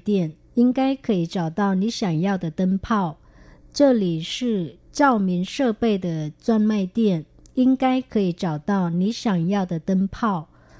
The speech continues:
Ở đây là cửa hàng chuyên bán thiết bị chiếu sáng. Có lẽ sẽ tìm thấy được loại bóng đèn mà bạn muốn. "Chè lì"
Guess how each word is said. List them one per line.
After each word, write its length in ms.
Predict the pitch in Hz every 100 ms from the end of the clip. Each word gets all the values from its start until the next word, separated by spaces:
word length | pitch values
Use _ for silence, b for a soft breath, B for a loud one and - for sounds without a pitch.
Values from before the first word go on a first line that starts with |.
| b -
Ở 140 | 208
đây 360 | 208 247 254 240
là 240 | 196 165
cửa 180 | - 196
hàng 320 | 214 190 175 -
chuyên 260 | 202 196
bán 280 | 185 185 208
thiết 220 | - 254
bị 120 | 202 160
chiếu 180 | 196
sáng. 380 | 185 208 202 254 277 b b b -
Có 120 | 294
lẽ 280 | 277 180 190
sẽ 160 | -
tìm 260 | 196 208 190
thấy 200 | 214 262
được 280 | 247 180 202
loại 160 | 180
bóng 300 | 175 214 262
đèn 300 | 240 202 175
mà 120 | 175 170
bạn 260 | 170 170
muốn. 220 | 196 220 277 - - b b b b b
"Chè 160 | - 339
lì" 320 | 269 202 147